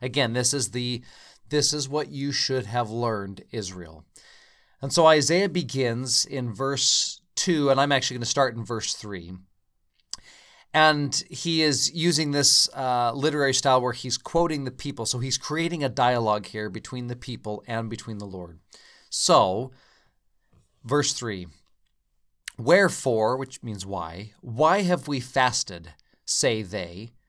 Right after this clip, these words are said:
and thou," meaning God, "seest not? Why have we afflicted our soul, and thou takest no knowledge?" In other words, we have been doing all of these religious observances exemplified by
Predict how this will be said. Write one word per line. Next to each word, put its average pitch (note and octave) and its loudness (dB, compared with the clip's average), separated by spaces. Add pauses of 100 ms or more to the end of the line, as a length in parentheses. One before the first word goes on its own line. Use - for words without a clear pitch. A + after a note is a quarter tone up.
(320)
and C3 2
thou," B2 8
meaning G#2+ -6
God, F#2+ -6
"seest - -4
not? A#2 -10 (680)
Why C3+ 4
have E3 0
we D3 0
afflicted D#3+ -4
our C3 2
soul, F#2+ -2 (340)
and A2+ -6
thou C3 2
takest A#2 -8
no G2+ -6
knowledge?" F2+ -10
In C3 -4
other C#3+ 0
words, B2+ -4 (260)
we F#3 0
have D#3 2
been C3+ -4
doing C#3 0
all C3+ 4
of C3 -2
these B2 -4
religious B2 -2 (180)
observances G#2+ -4 (360)
exemplified A2+ -4
by G2+ -6